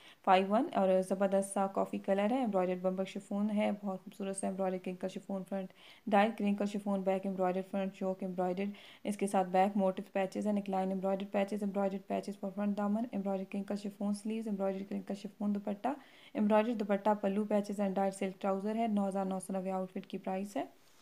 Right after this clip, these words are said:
आउटफिट का कोड है टू सिक्स फ़ाइव थ्री और बहुत खूबसूरत सा मिस्ट एम्ब्रॉयडर्ड सूट है, लग्जरी शिफॉन एम्ब्रॉयडरी है, बहुत खूबसूरत से इसके ऊपर लग्जरी फ्रंट एम्ब्रॉयडर्ड और इसके साथ एम्ब्रॉयडर्ड क्रिंकल शिफॉन बैक, एम्ब्रॉयडर्ड पैच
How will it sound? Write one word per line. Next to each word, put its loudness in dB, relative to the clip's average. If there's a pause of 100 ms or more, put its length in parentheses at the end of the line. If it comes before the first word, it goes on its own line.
(280)
आउटफिट 4
का 2
कोड 2
है 4
टू 0
सिक्स -4
फ़ाइव 2
थ्री -2
और 0
बहुत 0
खूबसूरत -2
सा 0
मिस्ट 0
एम्ब्रॉयडर्ड 2
सूट -2
है, 2
लग्जरी -2
शिफॉन -2
एम्ब्रॉयडरी -2
है, -2
बहुत -6
खूबसूरत -6
से -6
इसके -6
ऊपर -6
लग्जरी -2
फ्रंट -2
एम्ब्रॉयडर्ड -2 (380)
और 4
इसके 0
साथ 0
एम्ब्रॉयडर्ड 0
क्रिंकल -4
शिफॉन -4
बैक, -2
एम्ब्रॉयडर्ड -4
पैच -4